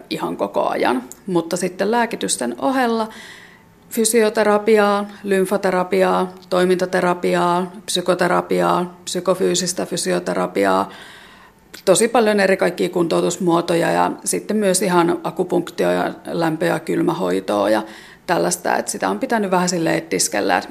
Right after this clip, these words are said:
mikä on itselle hyvä se niinkö paketti. Ja sit yhtenä tärkeänä on ollut se, että, että on ollut myös muuta sisältöä siinä elämässä, että ei pelkästään vaan se kipu, vaan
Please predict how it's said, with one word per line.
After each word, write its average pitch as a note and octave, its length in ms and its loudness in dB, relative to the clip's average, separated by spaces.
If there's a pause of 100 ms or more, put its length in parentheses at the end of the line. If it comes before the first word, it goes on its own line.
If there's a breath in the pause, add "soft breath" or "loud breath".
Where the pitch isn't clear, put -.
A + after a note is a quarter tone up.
mikä F3+ 200 -2
on E3+ 100 2
itselle E3+ 540 0
hyvä F#3 220 0
se G3 180 -2 (400 loud breath)
niinkö E3+ 200 0
paketti. - 760 -4 (140)
Ja F#3 200 0
sit F#3 240 -6 (120)
yhtenä G#3 380 -2
tärkeänä A3 460 0
on G3+ 60 -2
ollut G3 240 -2
se, G3+ 220 0
että, F3+ 320 2 (100)
että - 180 -6
on F#3 80 0
ollut F3+ 260 2
myös F3+ 220 0
muuta F#3+ 300 2
sisältöä E3 560 -2
siinä F#2 300 -2
elämässä, E2 500 -2
että - 120 -2
ei E2 80 -2
pelkästään - 600 -4
vaan - 180 -2
se G#3+ 100 -6
kipu, - 340 -6
vaan - 180 -4